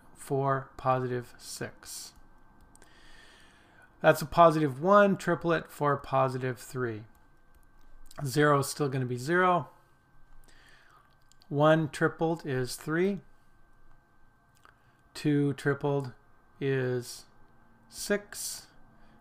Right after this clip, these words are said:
Three tripled is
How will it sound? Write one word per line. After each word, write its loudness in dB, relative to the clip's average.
Three 0
tripled -4
is -2